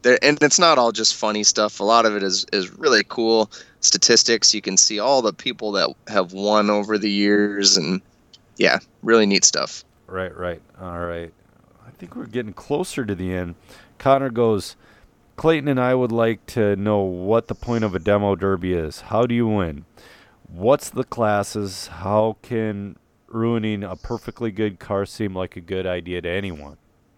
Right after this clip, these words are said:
Speaker 1: <laughs>
Speaker 2: I'm with them, but it works like a real demo derby. Once you're disabled, you're out, last man standing.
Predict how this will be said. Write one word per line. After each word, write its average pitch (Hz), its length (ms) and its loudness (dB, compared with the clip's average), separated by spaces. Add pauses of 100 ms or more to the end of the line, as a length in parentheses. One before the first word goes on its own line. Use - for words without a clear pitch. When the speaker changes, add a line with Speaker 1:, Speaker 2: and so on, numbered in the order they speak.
(380)
Speaker 1:
<laughs> - 920 -6
Speaker 2:
I'm 113 260 -4
with 135 200 4
them, - 280 -12 (840)
but 117 100 -2
it 110 100 -2
works 117 340 -2
like 110 160 -4
a 113 60 -4
real 98 240 -2
demo 117 360 0
derby. 78 480 -10 (400)
Once 101 420 -4
you're 127 100 -2
disabled, 101 600 -2
you're 107 180 2
out, 92 260 0
last 87 320 -6
man 101 280 -6
standing. 95 540 -10